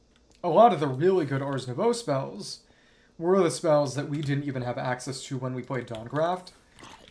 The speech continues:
So he's just not really gonna get a chance to experience them at their most useful.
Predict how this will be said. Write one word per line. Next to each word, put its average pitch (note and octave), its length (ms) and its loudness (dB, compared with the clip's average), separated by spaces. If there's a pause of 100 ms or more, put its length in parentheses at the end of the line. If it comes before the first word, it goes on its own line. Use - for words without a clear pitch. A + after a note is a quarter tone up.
(140)
So G#3 240 0
he's B3+ 280 4
just F3 200 -2
not E3+ 220 4
really D3+ 220 0
gonna B2+ 200 -4
get A#2+ 120 -2
a A#2 60 -8
chance A#2+ 360 -6
to C3+ 80 -6
experience C3+ 580 -4
them A#2 180 -10
at F2 100 -8
their B2 120 -6
most A#2+ 260 -8
useful. B2 540 -10